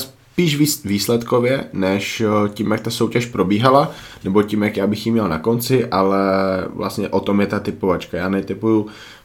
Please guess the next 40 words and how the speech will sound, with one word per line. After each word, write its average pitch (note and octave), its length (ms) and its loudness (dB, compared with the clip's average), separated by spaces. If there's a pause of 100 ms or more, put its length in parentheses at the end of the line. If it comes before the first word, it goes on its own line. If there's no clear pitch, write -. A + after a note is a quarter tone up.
přesně A#2+ 500 0 (540)
to, A#2 300 4
jak G#2+ 240 -4
já, G2 320 0
já G2+ 160 2
bych A2 180 0
to A2 140 0
měl, G2 300 0
ale G2+ 180 4
jak G2+ 140 -2
si A2 100 -4
myslím, G2+ 300 -2
že G#2 80 -4
to G2+ 120 -6
nakonec G2 400 -2
bude. F#2 340 2 (840)
Já G2+ 180 -2
jsem G#2+ 180 -2
typoval, G2+ 460 2
že G2 240 2
Hadi G2+ 340 2
a G2+ 60 0
Nathan G2+ 300 0
si G2+ 160 -4
to G2 100 0
rozdají G2+ 320 0
o F#2 60 0
vítězství, A#2 640 2 (460)
že G2 220 2
Lukáš G#2 500 2
Osladil G2 580 0
skončí G#2 420 -4
třetí A2+ 540 -2
a F#2 180 2
Ian G2 260 0
Valier F2+ 400 0
čtvrtý, B2 520 -2 (580)
že G2 180 0
o G2+ 100 4
ty G2 340 0